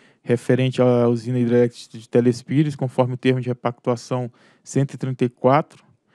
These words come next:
e condiciona a eficácia da anuência do item A, renúncia revogável e retratável do direito de discutir na via administrativa da arbitragem judicial a suposta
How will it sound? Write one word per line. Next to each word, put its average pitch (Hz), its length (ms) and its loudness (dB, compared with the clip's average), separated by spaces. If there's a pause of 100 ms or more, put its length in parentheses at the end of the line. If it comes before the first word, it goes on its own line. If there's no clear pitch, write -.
(280)
e 135 80 -2
condiciona 151 640 0
a - 20 4
eficácia 143 500 0
da 131 100 2
anuência 131 680 -2
do 120 100 -4
item 135 280 -2
A, 143 60 2
renúncia 147 400 -2
revogável 131 380 2
e - 20 2
retratável 131 680 0
do 131 140 -8
direito 131 300 0
de - 100 -20
discutir - 580 -6
na 127 140 0
via 120 220 -2
administrativa 123 680 -4
da 127 60 0
arbitragem 120 380 -2
judicial 127 360 -2
a 139 60 0
suposta 135 580 -6